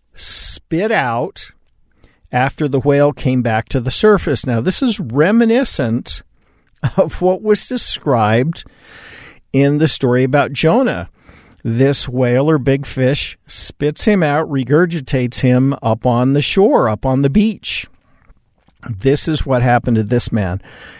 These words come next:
Now, the major difference between what happened in the Jonah narrative in the Bible and what happens here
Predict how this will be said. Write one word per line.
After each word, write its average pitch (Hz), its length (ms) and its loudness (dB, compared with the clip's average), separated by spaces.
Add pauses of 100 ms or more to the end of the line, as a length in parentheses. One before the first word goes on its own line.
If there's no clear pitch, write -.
(140)
Now, 147 400 0
the 127 160 0
major 202 640 2
difference 120 1160 -2 (100)
between 143 560 0
what 123 180 -2
happened 131 460 0
in 123 120 0
the 123 100 2
Jonah 131 480 2
narrative 120 500 4
in 127 120 4
the 117 60 2
Bible 131 480 0
and 113 160 -2
what 120 160 0
happens 107 500 -4
here 214 380 2